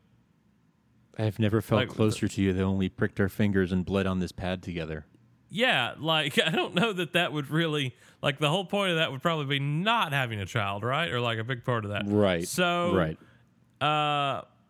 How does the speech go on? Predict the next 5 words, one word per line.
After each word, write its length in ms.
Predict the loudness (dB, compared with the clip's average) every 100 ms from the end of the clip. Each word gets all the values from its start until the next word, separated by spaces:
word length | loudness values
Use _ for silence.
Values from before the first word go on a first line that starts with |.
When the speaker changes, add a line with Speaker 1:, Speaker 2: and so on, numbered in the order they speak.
| _
Speaker 2:
but 720 | -12 -6 0 2 2 0 -2 -6
what 480 | -6 -2 0 0 0
if, 640 | 0 0 -4 -10 -20 -20 _ _ _ _ _ _ _ _
what 380 | -6 -2 0 0
if 600 | 0 0 -2 -8 -20